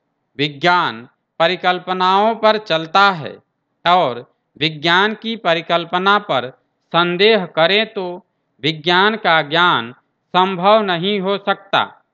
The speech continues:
यह भी कहा जा सकता है कि विज्ञान अपने क्षेत्र का उल्लंघन नहीं कर सकता। उसे कोई अधिकार नहीं कि वह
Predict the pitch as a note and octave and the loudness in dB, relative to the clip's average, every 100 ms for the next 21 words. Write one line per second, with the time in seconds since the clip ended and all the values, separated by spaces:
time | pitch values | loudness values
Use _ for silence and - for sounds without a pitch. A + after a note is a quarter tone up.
0 | _ _ _ _ _ - D3 F#3 F#3 F#3 | _ _ _ _ _ -6 0 2 2 0
1 | A3+ A3+ F#3 E3+ G3+ G3+ G3+ G#3 F3+ D#3+ | -4 -2 -2 2 0 2 0 0 -4 -10
2 | - F#3+ G3 F3 G#3 G#3+ A#2+ G2+ G#2 _ | 0 2 2 0 -2 -2 -8 -14 -18 _
3 | _ _ C3 D#3+ D3 F3 F3 F3+ F#3 F#3 | _ _ -6 -6 -2 2 2 2 -2 -12
4 | _ _ - F3+ G3+ A3 A3 - G#3 G#3 | _ _ -2 -2 0 -2 -4 -4 -6 -2
5 | G#3+ G#3+ G3+ G3 D3+ D#3+ F#3 F3+ F#3+ A2+ | -2 2 2 2 0 -2 -2 0 0 0
6 | A#2 _ _ - D#3 F#3+ F#3 G#3+ G#3 G3 | -8 _ _ -8 -2 0 0 -6 -2 -4
7 | G3 G3+ G3 - A#2+ G2 _ _ _ _ | -2 -8 -10 -6 -6 -6 _ _ _ _
8 | _ _ _ F3 E3 G#3 G#3+ G#3+ F#3+ G3+ | _ _ _ -12 0 2 2 -2 -2 -2
9 | A3 G3 F3+ E3 E3 F3+ G3 G3+ D#3+ D3 | -2 -2 -2 -2 2 4 2 0 -6 -4
10 | G#3 G#3+ C3 G#2 G#2 _ _ _ D3 E3+ | -6 -8 -10 -12 -14 _ _ _ -2 2
11 | F3+ | 2